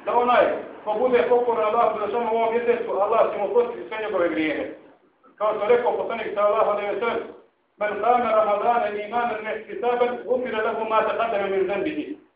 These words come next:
Ko ovaj mjesec provede u pokornosti Allahu dželle šanuhu, vjerujući Allaha dželle šanuhu i nadajući se Božje milosti, svi će mu, kaže, njegove prijašnje grijesi biti oprošteni. I zato poslanik alejhi selam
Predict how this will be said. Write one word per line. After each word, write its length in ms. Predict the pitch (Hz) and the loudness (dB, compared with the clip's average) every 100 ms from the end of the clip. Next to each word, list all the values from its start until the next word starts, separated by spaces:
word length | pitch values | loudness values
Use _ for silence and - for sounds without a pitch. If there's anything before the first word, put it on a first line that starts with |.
| - | 0
Ko 80 | |
ovaj 340 | 220 240 233 233 | 6 8 6 4
mjesec 320 | 247 220 175 - - - - | 4 4 -2 -4 -12 -14 0
provede 300 | 240 233 214 | 4 4 2
u 80 | 196 | -2
pokornosti 560 | 190 240 240 233 190 | 2 8 8 6 -2
Allahu 320 | 202 233 226 208 | 0 2 2 0
dželle 200 | 196 190 | -2 0
šanuhu, 360 | 240 - - - - - | -2 -2 -4 -4 -8 -6
vjerujući 480 | 175 254 254 240 233 | 6 8 8 2 -4
Allaha 280 | 220 240 220 | 0 0 0
dželle 200 | 214 208 | -2 -4
šanuhu 240 | 233 226 196 | -4 -6 -4
i 20 | |
nadajući 480 | 208 262 247 226 196 | -2 -2 -2 -10 -12
se 80 | 202 | -2
Božje 300 | 240 226 190 | 0 0 -2
milosti, 400 | 240 226 - - - - - | -2 -2 -4 -8 -10 -14 -10
svi 180 | 277 277 | -4 -2
će 60 | |
mu, 120 | 247 220 | -2 0
kaže, 220 | 214 214 | 0 0
njegove 300 | 240 214 - | -2 -2 -2
prijašnje 340 | 247 - 202 | -2 -4 -4
grijesi 300 | 196 208 214 | -6 -4 -6
biti 200 | 190 190 | -6 -4
oprošteni. 480 | 170 160 143 143 139 - _ _ | -2 -2 -4 -8 -10 -14 _ _
I 100 | 185 | 4
zato 300 | 226 254 240 | 6 8 6
poslanik 380 | 240 247 240 233 | 2 0 0 0
alejhi 200 | 240 240 | 2 2
selam 200 | 233 233 | 0 -2